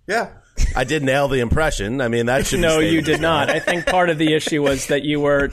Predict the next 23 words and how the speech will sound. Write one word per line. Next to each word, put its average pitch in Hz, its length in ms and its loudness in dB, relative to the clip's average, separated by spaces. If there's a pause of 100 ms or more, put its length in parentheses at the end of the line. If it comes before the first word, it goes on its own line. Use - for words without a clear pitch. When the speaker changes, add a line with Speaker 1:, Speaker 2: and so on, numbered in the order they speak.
Speaker 3:
uh, - 360 -6
about 151 340 2
a 170 40 0
mile 160 380 2
and 156 80 0
a 147 40 -2
half 143 300 0
Speaker 2:
No. 151 60 2
Speaker 3:
off 139 240 0
from 151 180 0
an 147 80 0
accurate 143 420 -2
impression 135 440 -4
of, 127 240 -8
of 139 200 -6
T 147 160 -4
D's 135 120 -4
Speaker 2:
No, 151 100 2
Speaker 3:
mom. 110 80 0
Speaker 2:
it - 20 -2
was 101 120 -6
dead 113 200 0
on. 127 420 -2